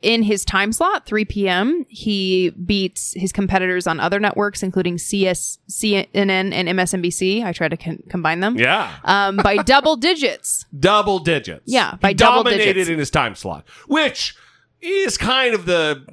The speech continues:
Speaker 2: that's part and parcel for Fox News.
Speaker 1: Mm-hmm.
Speaker 2: They dominate in the ratings because they're the ins-, you know, the, it's sensational bullshit.
Speaker 1: Yeah.
Speaker 2: Well, you know what? Good luck, Shepard Smith. I think, uh, I think we all,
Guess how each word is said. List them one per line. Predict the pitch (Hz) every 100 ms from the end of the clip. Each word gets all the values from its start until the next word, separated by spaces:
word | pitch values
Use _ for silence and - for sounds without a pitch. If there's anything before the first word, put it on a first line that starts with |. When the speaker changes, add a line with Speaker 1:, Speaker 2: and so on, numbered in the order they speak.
| 196 277 262 220
Speaker 2:
that's | 190
part | - 185 180
and | 151
parcel | 170 165 139 131
for | -
Fox | 110 170 120 -
News. | 147 107 60 65 -
Speaker 1:
Mm-hmm. | 220 208
Speaker 2:
They | 185 190
dominate | 196 190 165 156
in | 120
the |
ratings | 139 165 117 98
because | 123 127 107
they're | 123 117 107 - -
the | 139
ins-, | 147 - -
you | 156
know, | 98
the, | 87 107 101 107
it's | 131 -
sensational | 180 175 185 165 156 135
bullshit. | 123 202 185 - - - -
Speaker 1:
Yeah. | - 185 170 - _ _ _ _ _ _ _ _ -
Speaker 2:
Well, | 285 320
you | 302
know |
what? | 302 269
Good | 226 269
luck, | 262 139 - - _ _ _ _ _ _ _
Shepard | - 175 123 120
Smith. | 123 107 107
I | -
think, | 139 139 -
uh, | 135 127 127
I | 135
think | 160
we | 147
all, | 151 175 170 151 120